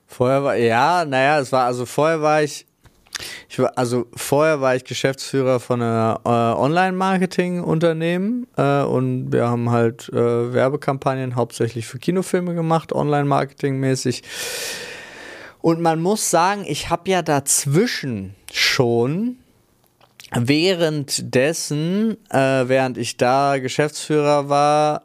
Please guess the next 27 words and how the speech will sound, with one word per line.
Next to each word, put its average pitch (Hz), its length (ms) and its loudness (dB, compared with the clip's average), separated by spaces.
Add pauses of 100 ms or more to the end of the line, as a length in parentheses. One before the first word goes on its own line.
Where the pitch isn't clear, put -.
äh, 131 240 2
und 123 280 -2
vor 156 840 0 (100)
dem 131 260 0
Einstieg 131 400 0
in 127 120 2
Doktor 123 320 0
Freud 139 540 0 (100)
zusammen, 170 1200 -2 (140)
ähm, 151 640 0 (220)
mit, 139 720 0 (160)
äh, 131 500 2 (320)
unter 139 300 2
anderem 156 300 -2
Flo 156 260 2
und 147 100 0
Olli, 160 340 2
da 135 180 2
waren 123 180 2
auch 123 100 0
noch 127 180 2
andere 156 340 2
dabei, 143 560 0 (540)
äh, 131 340 2
eine 131 640 2
Werbeproduktionsfirma 127 1300 0
gegründet. 101 640 -2